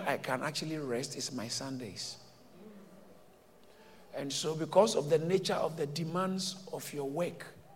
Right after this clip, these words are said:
you don't mind sharing God's Sunday with the demands of your, so that you can work more. So your work has now had an impact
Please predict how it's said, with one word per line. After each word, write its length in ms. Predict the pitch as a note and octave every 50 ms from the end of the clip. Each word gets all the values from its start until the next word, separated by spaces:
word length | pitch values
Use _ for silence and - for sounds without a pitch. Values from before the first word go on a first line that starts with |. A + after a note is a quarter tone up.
| - - - - - - - - - - - - - - - - - - - - - - -
you 180 | - E3+ E3 E3+
don't 380 | E3 E3+ G#3+ A#3 A#3 A3 G3+ G3
mind 420 | G3+ G3+ G3+ G3 G3 G3 G3 -
sharing 680 | - - - - - A3 A3+ A3+ A3 A3 A3+ A#3 G#3+
God's 280 | F3 F3+ E3+ E3+ F3+ E3+
Sunday 540 | - - F3 D#3+ D#3 D#3 C3+ B2+ G2+ E2+ - - - - - - - - - - - - - - - - - - - - - - - - - - - - - - - -
with 160 | D3 C#3 C3
the 80 | C3+ -
demands 460 | - D3 D3 C#3+ D3 D#3 E3 D#3+ -
of 140 | - B2 -
your, 80 | - B2+
so 160 | - - E3+
that 180 | D#3 D#3 C#3
you 80 | D3+ D3
can 240 | C#3+ - D3+ C#3+ C#3+
work 240 | D#3+ E3+ E3 E3 E3
more. 160 | D#3+ C3+ B2
So 160 | - - E3
your 220 | E3+ E3 E3 D#3+
work 320 | D#3+ E3+ G3+ G#3+ G#3 - -
has 220 | C3+ C#3 D3 C#3+
now 200 | D#3+ E3 E3+ F3
had 220 | F3+ F3+ E3 E3 E3
an 120 | B2 - -
impact 600 | - F#3+ G3+ G#3 - - - - E3 F3 F3 -